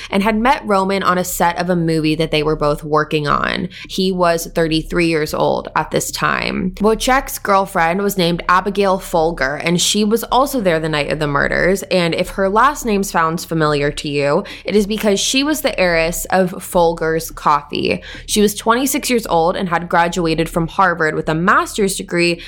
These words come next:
in art history and also worked at the Berkeley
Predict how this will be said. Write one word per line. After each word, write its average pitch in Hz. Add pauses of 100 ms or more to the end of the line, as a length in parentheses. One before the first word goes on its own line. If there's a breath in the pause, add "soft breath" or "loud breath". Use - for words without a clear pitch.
(160 loud breath)
in 202
art 180
history 180
and 185
also 233
worked 170
at 175
the 190
Berkeley 160